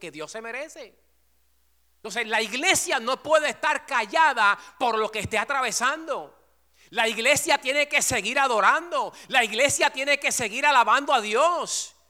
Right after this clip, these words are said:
Esté pasando lo que estemos pasando, iglesia, porque entonces estaremos callados toda una vida. Vuelvo y recalco, los problemas van a seguir.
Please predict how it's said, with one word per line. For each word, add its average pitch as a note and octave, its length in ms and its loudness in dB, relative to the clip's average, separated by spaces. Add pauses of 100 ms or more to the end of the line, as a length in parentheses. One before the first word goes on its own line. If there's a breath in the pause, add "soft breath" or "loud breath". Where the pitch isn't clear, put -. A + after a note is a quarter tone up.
(340)
Esté B3 300 0
pasando C#4 520 0
lo D4 120 0
que A#3+ 100 -8
estemos C4 340 0
pasando, C#4 500 -2
iglesia, C#4+ 540 -4 (160 loud breath)
porque A#3 260 -2
entonces C#4 460 -4
estaremos B3 440 -2
callados C4 520 -2
toda B3 180 -6
una C#4 180 -2
vida. D4 300 -4
Vuelvo B3 260 -4
y C4+ 40 -8
recalco, B3+ 600 0 (140 loud breath)
los A3+ 220 2
problemas A#3 680 -2
van C4 280 0
a C#4+ 100 2
seguir. A3+ 880 -6